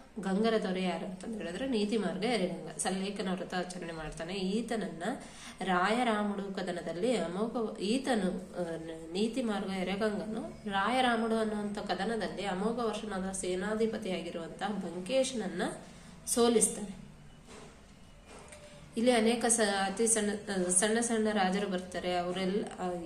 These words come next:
ಇದ್ರಲ್ಲಿ ನಿಮಗೆ ಯಾವ್ದು ಇಂಪಾರ್ಟೆಂಟ್ ಅಥವಾ ಅವ್ರ ಬಗ್ಗೆ,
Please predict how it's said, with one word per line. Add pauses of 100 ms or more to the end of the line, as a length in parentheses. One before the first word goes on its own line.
(120)
ಇದ್ರಲ್ಲಿ
ನಿಮಗೆ
ಯಾವ್ದು
ಇಂಪಾರ್ಟೆಂಟ್
ಅಥವಾ
ಅವ್ರ
ಬಗ್ಗೆ,